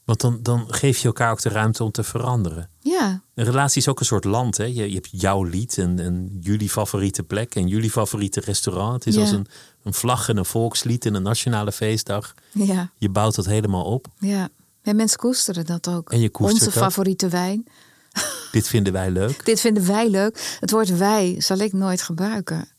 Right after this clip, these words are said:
Speaker 2: Ja, hooguit als we gaan even boodschappen doen. Maar als wij praat ik nooit. Ik weet nog dat mijn moeder dat ooit tegen mij zei: "Maar je hebt het nooit over wij."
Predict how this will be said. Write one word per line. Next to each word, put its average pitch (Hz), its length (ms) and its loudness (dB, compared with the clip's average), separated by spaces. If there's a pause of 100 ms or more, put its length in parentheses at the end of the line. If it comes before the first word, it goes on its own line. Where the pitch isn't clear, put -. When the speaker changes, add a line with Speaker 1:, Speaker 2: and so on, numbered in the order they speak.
(280)
Speaker 2:
Ja, 180 180 0
hooguit 175 420 0
als 170 140 -4
we 175 100 -4
gaan 170 180 -2
even 165 280 -4
boodschappen 165 480 -4
doen. 165 200 -4 (580)
Maar 180 300 0
als 185 200 0
wij 190 380 0 (100)
praat 233 280 -2
ik 180 100 -6
nooit. 170 540 -2 (340)
Ik 180 100 -6
weet 247 100 2
nog 269 100 2
dat - 20 0
mijn 208 160 2
moeder 254 220 2
dat 190 160 -2
ooit 185 260 -2
tegen 185 180 -4
mij 185 80 0
zei: 247 160 -2
"Maar 254 100 2
je 226 40 0
hebt 247 120 -2
het 240 100 -4
nooit 240 180 -2
over 214 200 -2
wij." 247 360 -2